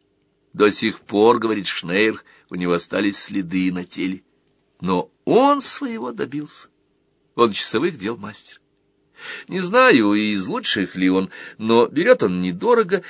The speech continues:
и держит работу недолго. Мой брат Эли уже много раз чинил у него свои часы. Чуть ли не каждые две недели он чинит их.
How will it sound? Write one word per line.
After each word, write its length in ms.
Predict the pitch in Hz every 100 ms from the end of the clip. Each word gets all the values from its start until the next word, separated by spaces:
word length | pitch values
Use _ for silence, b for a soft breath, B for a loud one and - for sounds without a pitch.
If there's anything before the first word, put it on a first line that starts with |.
| B
и 160 | -
держит 460 | 92 - 196 110 85
работу 380 | 85 87 - 85
недолго. 640 | 76 69 85 78 80 - _ _ _ _ _ _ _ _
Мой 240 | - 120 120
брат 380 | 113 131 110 -
Эли 240 | 117 113 107
уже 300 | 104 110 90
много 540 | 87 104 120 127 131
раз 280 | 123 104 -
чинил 460 | - - 107 95
у 40 | 92
него 240 | 92 90
свои 300 | 87 78 80
часы. 420 | - - - - - _ _ _ _ _
Чуть 240 | - 110 -
ли 60 |
не 60 | 113
каждые 380 | 104 107 107 113
две 220 | 92 101
недели 520 | 110 92 87 95 107 B -
он 200 | 98 90
чинит 420 | - 98 85 -
их. 140 | 85